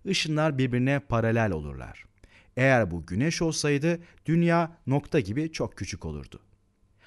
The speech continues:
Dünyanın boyutu güneşle, yani kaynakla arasındaki mesafeye göre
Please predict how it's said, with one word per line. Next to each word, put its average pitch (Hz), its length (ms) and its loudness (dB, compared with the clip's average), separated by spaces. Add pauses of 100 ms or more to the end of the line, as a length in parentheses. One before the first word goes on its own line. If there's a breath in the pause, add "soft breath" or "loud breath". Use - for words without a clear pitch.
(140)
Dünyanın 147 500 4
boyutu 117 360 0
güneşle, 127 420 0
yani 123 480 4 (260 loud breath)
kaynakla 127 640 2
arasındaki 113 540 0
mesafeye 101 600 -2
göre 90 380 -4